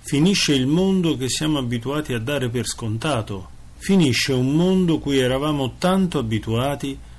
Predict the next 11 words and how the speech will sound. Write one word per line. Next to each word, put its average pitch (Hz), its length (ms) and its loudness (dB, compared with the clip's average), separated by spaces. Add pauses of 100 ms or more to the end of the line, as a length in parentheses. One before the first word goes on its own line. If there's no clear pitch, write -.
da 151 180 2
considerarlo 143 1000 2
non 190 260 2
una 127 200 2
costruzione 110 640 -4
umana, 98 460 -6 (300)
ma 147 120 -2
qualcosa 127 480 0
di 113 100 0
naturale. 90 640 -4 (380)
Ora 160 440 4